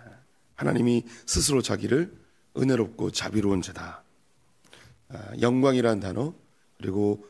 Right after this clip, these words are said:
은혜, 그리고, 아, 진실,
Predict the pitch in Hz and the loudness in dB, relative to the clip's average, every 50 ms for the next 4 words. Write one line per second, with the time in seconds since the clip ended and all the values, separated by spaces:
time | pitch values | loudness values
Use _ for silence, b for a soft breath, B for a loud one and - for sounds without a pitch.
0 | B _ - - 117 120 123 143 165 175 - - - _ _ _ _ _ _ _ | B _ -2 0 2 2 2 2 0 -2 -4 -10 -20 _ _ _ _ _ _ _
1 | _ _ _ - - 87 92 92 92 92 - - - _ _ _ _ _ _ _ | _ _ _ -10 -6 -2 -2 0 0 -2 -4 -8 -16 _ _ _ _ _ _ _
2 | _ _ - - 113 107 98 92 - - _ _ _ _ _ - - - 131 135 | _ _ -20 -20 -20 -20 -20 -20 -20 -20 _ _ _ _ _ -4 0 2 2 2
3 | 127 - 117 90 85 | 2 2 0 -2 -4